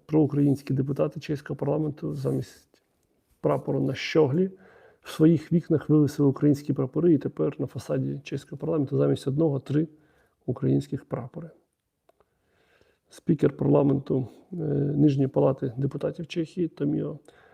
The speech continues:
Окамура, е, прагне переглянути всі дозволи на проживання українцям і вважає, що вони позбавляють чехів робочих місць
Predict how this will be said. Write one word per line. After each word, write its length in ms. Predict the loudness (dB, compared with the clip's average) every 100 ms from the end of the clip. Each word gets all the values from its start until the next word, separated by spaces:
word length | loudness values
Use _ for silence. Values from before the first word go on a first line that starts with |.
| _ _ _
Окамура, 840 | -4 2 4 6 6 6 4 2
е, 20 | -2
прагне 380 | 2 2 2
переглянути 540 | 0 -4 -2 -2 -2 -6
всі 200 | 0 2
дозволи 420 | 4 4 2 2
на 120 | 0
проживання 560 | -2 -4 0 0 0 -2
українцям 500 | -2 -2 -2 -2 -2
і 60 | 0
вважає, 580 | 2 0 0 -4 -4 -6
що 220 | -4 -2
вони 240 | 0 0
позбавляють 680 | 2 0 2 0 0 -2 -6
чехів 340 | -8 -8 -6
робочих 540 | -4 -2 -4 -6 -12 -6
місць 320 | -6 -6 -20